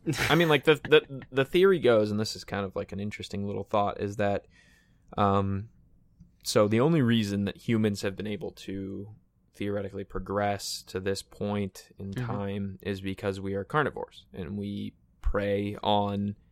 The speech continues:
Speaker 2: animals that are less intelligent than us.
Speaker 1: Mm-hmm.
Speaker 2: You know, we eat cows, the stupidest animal on the planet.
Speaker 1: <laughs>
Speaker 2: Like, they cannot function without human interaction. They will die if you do not milk them.
Speaker 1: Speaking
Speaker 2: Yeah.
Speaker 1: of, the,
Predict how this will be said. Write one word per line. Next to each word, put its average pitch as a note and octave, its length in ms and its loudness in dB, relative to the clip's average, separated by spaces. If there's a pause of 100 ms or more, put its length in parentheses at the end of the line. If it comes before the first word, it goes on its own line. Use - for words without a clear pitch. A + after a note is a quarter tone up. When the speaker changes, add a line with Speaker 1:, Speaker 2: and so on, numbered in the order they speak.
(260)
Speaker 2:
animals G2+ 480 0
that G2+ 140 2
are G2+ 160 0
less G2 340 -8
intelligent G#2 580 -2
than - 140 -12
us. - 280 -16 (300)
Speaker 1:
Mm-hmm. B2 140 -2
Speaker 2:
You F#2+ 60 0
know, F#2+ 340 -4
we G#2 200 2
eat G2+ 460 0 (360)
cows, - 720 8
the G2 240 -4
stupidest G#2 920 0
animal F#2+ 360 0
on A2+ 100 4
the A#2+ 80 4
planet. G#3+ 360 8 (120)
Speaker 1:
<laughs> - 140 -4
Speaker 2:
Like, G#2+ 200 4
they G#2 140 6
cannot A2+ 400 2
function G#2+ 580 6
without G#2 360 0
human F#2+ 300 -2
interaction. G#2+ 680 2 (440)
They G2 120 -4
will G#2 160 2
die G#2+ 560 10
if G2+ 180 -10
you G2+ 80 -4
do G2 140 -8
not G2 220 -6
milk B2 200 2
them. - 80 -10
Speaker 1:
Speaking F3 280 8
Speaker 2:
Yeah. D3 160 12
Speaker 1:
of, B2+ 80 0
the, C#3 140 -4